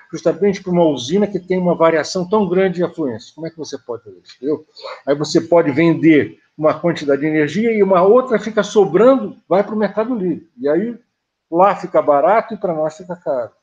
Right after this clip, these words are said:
entende? Mas isso, pra isso era importante depois a gente mostrar isso com calma,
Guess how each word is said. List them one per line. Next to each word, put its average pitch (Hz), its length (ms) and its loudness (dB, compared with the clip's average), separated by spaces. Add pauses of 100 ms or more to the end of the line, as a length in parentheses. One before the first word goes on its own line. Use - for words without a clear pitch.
(120)
entende? 131 400 -8 (800)
Mas 165 160 0
isso, 208 140 -2
pra 196 140 4
isso 247 240 2
era 220 120 4
importante 202 560 -2
depois 185 400 2
a 190 40 -2
gente 185 220 -8
mostrar 180 400 -4
isso 185 180 -6
com 190 140 -6
calma, 180 500 -2